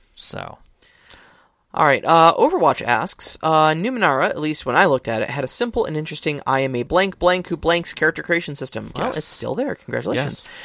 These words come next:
Speaker 2: Uh, how do you feel about shallow but streamlined creation systems like this? Um, I would feel a lot worse about it if it didn't have so damn many different variations you could throw in together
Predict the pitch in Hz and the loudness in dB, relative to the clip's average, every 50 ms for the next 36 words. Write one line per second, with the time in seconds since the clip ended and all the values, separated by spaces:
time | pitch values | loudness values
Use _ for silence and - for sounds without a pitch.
0 | - - - - 165 170 170 165 - - 214 269 359 381 330 277 - - 262 294 | -18 -8 -2 4 6 8 8 6 6 2 0 -2 0 0 -4 -4 -4 -2 0 2
1 | 262 190 175 170 165 160 - - - - - - 175 165 165 175 185 190 190 196 | 2 2 4 4 2 2 2 -2 -6 -6 -4 0 2 2 4 4 4 4 4 2
2 | 190 170 165 - - - - - - 160 160 165 160 151 147 147 143 - - 135 | 2 0 -4 -6 -6 -6 -8 -6 -4 -4 -2 -2 -2 -2 -2 -4 -6 -6 -4 -4
3 | 120 117 - 127 120 - 123 - - 127 120 - - 107 107 - - 90 - - | -4 -4 -6 -10 -10 -10 -10 -10 -10 -10 -10 -8 -8 -10 -10 -12 -14 -14 -12 -12
4 | - - - 127 135 123 123 - - - 151 165 185 - - 196 180 - 147 139 | -14 -12 -10 -10 -10 -10 -12 -10 -4 -4 -4 -4 -4 -2 0 0 2 2 0 -2
5 | - 131 127 131 147 - - - 139 131 123 123 127 160 202 - - - - 196 | -2 0 0 2 0 0 -2 -6 -6 -4 -2 0 0 0 -2 -4 -6 -2 -2 0
6 | 190 196 190 190 196 196 202 196 - - - - _ _ - 165 160 - 151 - | 0 2 2 2 2 0 -2 -2 -4 -10 -18 -20 _ _ 0 0 0 0 -2 -2
7 | 156 151 160 - - 147 147 139 - - - 143 143 143 143 135 135 135 139 131 | -4 -4 -4 -6 -8 -8 -6 -6 -6 -4 -2 -2 -2 -2 -2 -2 -2 -2 -4 -4
8 | 127 127 131 131 127 123 127 - - - - 113 117 127 131 123 117 113 120 127 | -4 -4 -6 -6 -6 -8 -8 -8 -8 -12 -8 -2 0 0 0 0 -2 -4 -6 -6
9 | - - 151 143 135 - - 127 - - 123 117 117 120 123 139 151 160 170 175 | -6 -8 -8 -10 -10 -10 -10 -12 -8 -4 -2 -2 -2 -2 -4 -6 -4 -2 0 0
10 | 180 190 196 | 2 0 0